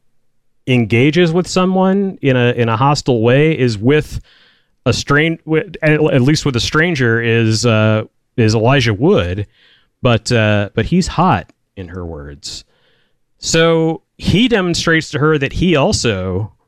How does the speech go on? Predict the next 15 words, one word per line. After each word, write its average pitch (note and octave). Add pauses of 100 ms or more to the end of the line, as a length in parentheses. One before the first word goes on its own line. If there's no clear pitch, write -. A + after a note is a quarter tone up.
(180)
cares A#2
deeply A#2+
about G#2
security F#2 (720)
in A2+
his G#2+
own F2
way. D2 (520)
Um, F#2+ (140)
he's A2
not A2 (100)
great G#2
at A2
it, A3+ (300)
but G#2